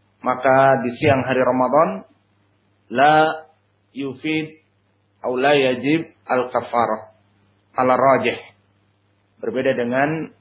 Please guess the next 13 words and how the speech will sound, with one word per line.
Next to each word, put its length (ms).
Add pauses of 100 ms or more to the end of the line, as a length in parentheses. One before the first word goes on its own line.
(300)
madhab 600
para 240
ulama 360
yang 200
lain 400 (720)
yang 300 (960)
terjadi 380 (160)
ikhtilaf 340 (1800)
di 80
kalangan 320
mereka 400
tentang 400
ukubah. 480